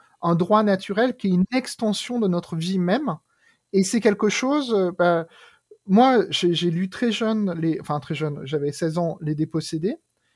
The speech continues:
Et en fait, le, l'immense gratitude que j'avais pour Le Guin,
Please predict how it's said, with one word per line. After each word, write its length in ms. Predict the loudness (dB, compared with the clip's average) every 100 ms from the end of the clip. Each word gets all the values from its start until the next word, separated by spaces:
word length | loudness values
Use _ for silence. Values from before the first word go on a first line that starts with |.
| _ -2
Et 140 | 0 2
en 120 | 2
fait, 360 | 0 0 -4 -6
le, 460 | -2 4 4 4 2
l'immense 640 | 0 2 4 2 0 -4
gratitude 760 | -2 -2 -4 -12 -10 -8 -8 -4
que 160 | -6
j'avais 340 | -2 0 0 -4
pour 260 | -6 -6
Le 120 | -6
Guin, 460 | -6 -4 -4 -6